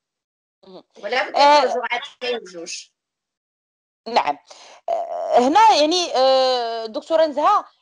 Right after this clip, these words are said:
Speaker 1: آه، بطبيعه الحال وانت كتكلمي على هاد ال-، ال-، ال-، الامور هذه اللي كتخص هاد الجانب هذا، حنا دابا كنلاحظوا بان كاين تراجع في عدد الاصابات.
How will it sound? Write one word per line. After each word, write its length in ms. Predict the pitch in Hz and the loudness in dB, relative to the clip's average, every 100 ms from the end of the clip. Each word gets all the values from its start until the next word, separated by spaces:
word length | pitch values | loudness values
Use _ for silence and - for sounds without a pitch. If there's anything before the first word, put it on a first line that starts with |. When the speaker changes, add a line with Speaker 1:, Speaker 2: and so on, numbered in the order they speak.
| _ _ | _ _
Speaker 1:
آه، 580 | 214 233 233 233 226 226 | 4 6 6 6 4 0
بطبيعه 280 | 208 285 294 | -6 -4 -4
الحال 240 | 302 359 | -2 -4
وانت 200 | 339 277 | -4 -10
كتكلمي 680 | 311 311 - - 285 277 277 | -6 -6 -8 -10 -8 -4 -2
على 140 | 233 | 2
هاد 360 | 233 226 226 196 | 4 6 4 0
ال-، 180 | 214 208 | -4 -2
ال-، 220 | 196 190 | -2 0
ال-، 200 | 180 175 | -2 -4
الامور 500 | 165 156 - 233 240 | -10 -10 -6 0 4
هذه 200 | 220 233 | 4 0
اللي 100 | 247 | -6
كتخص 340 | 240 - - | -10 -10 -8
هاد 80 | 233 | -8
الجانب 420 | 214 208 214 202 | -4 -4 -4 -2
هذا، 280 | 185 170 156 | 0 2 0
حنا 200 | - 233 | -2 -4
دابا 160 | 247 311 | -2 0
كنلاحظوا 380 | 302 269 240 262 | 0 -2 -4 -6
بان 200 | 254 254 | -6 -6
كاين 200 | 254 240 | -8 -4
تراجع 500 | 240 285 277 233 185 | 0 0 -2 -4 -4
في 120 | 180 | -4
عدد 260 | 196 208 | -6 -8
الاصابات. 600 | 185 - 214 185 - - | -10 -6 -2 -2 -2 -8